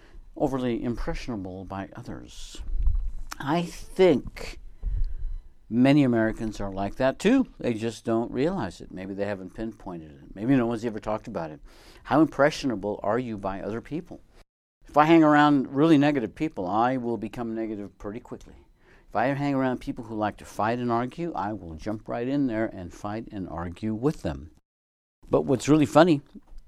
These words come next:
is if I hang around other people that are really nice and gentle and good listeners and understanding, and think more of other people than they do of themselves,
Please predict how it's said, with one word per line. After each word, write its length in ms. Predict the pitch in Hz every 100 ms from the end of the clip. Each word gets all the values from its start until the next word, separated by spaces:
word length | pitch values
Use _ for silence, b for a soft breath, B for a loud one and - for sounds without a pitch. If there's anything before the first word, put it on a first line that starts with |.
| - -
is 180 | 113
if 160 | 123 117
I 120 | 143
hang 200 | 160 151
around 320 | 131 120 120
other 200 | 101 117
people 240 | 110 123 117
that 100 | 104
are 60 |
really 320 | 101 101 120 120
nice 640 | 101 101 - - - -
and 100 | 113
gentle 460 | 98 90 - 135 - B B B B B B
and 520 | 131 123 117 113 110
good 280 | 107 123 107
listeners 600 | 113 - 127 123 131 -
and 240 | 87 82
understanding, 960 | 98 113 107 - 98 98 101 117 135 135 - b b b b 110
and 420 | 107 104 101 98
think 220 | 131 127
more 220 | 127 123
of 100 | 107
other 160 | 113 131
people 360 | 135 131 123 113
than 120 | 101
they 140 | 92
do 200 | 90 113
of 100 | 107
themselves, 680 | 98 85 - 110 123 127